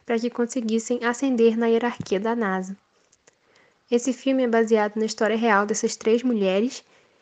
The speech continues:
e acredito que a partir dele podem surgir muitos debates sobre as divisões raciais e preconceitos que, infelizmente,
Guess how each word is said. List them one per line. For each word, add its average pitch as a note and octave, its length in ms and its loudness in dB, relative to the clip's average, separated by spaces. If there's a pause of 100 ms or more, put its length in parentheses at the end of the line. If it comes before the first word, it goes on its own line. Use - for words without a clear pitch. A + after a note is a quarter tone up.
(280)
e A#3+ 100 4
acredito A#3 480 2
que B3 120 -2
a A#3 40 2
partir A3+ 340 0
dele G#3+ 280 2
podem A3+ 260 0
surgir A3+ 380 2
muitos A#3+ 300 -2
debates G#3+ 480 2
sobre A3+ 440 -2
as G#3 180 -2
divisões A3 400 0
raciais A3+ 560 0
e A3+ 40 -10
preconceitos A3 720 -2
que, - 180 -8
infelizmente, A#3 760 -2